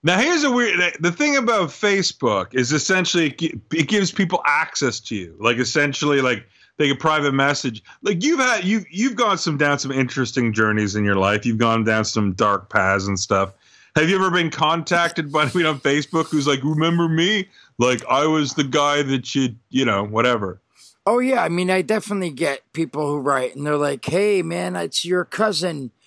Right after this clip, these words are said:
Speaker 2: Joe Bob," which I might have known when I was young. That's the thing. It's like, there's guys my age that I might have known the kids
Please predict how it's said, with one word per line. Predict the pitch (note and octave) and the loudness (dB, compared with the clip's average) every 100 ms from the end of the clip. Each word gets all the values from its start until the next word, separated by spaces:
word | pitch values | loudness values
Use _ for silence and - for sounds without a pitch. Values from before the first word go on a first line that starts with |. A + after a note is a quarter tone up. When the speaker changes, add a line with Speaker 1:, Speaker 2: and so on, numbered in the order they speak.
| _ _ - | _ _ -4
Speaker 2:
Joe | G3 G#3+ | -2 0
Bob," | E3+ F3 C#3 B2 A2 _ - _ | 0 0 2 -2 -6 _ -20 _
which | D3+ G3 - - _ _ - | -2 -2 -2 -8 _ _ -2
I | G3+ | 0
might | F#3+ G#3 A#3 | 2 2 2
have | A3+ D#3+ F#3+ G3 | 0 -4 -8 -4
known | F3 F3 F#3+ G3 F#3+ F3+ F#3 _ _ | 0 2 2 2 0 0 -2 _ _
when | F3 F3+ | -4 0
I | F3+ | 2
was | E3+ C#3+ | 0 -2
young. | D3+ F#3 | -2 -2
That's | F#3 G#3+ - | 0 0 0
the | G#3+ | -2
thing. | - G3+ | -2 -2
It's | F3 F#3 | -2 -2
like, | F3+ | 0
there's | F#3+ F3+ D#3+ - - - _ _ | 0 0 0 -4 -10 -20 _ _
guys | - F3+ G3 F3 | 0 2 2 0
my | D#3 E3+ F#3 | 0 2 2
age | E3 D3+ C3+ - | 2 -2 -4 -2
that | C#3+ C#3 - | 0 0 0
I | D3 | 0
might | D#3+ D#3+ E3 | 2 0 0
have | D3+ | -2
known | D3+ D#3 D#3+ D3+ | 0 0 0 -2
the | |
kids | C#3 - E3 D3+ B2 | -4 -2 -2 -2 -4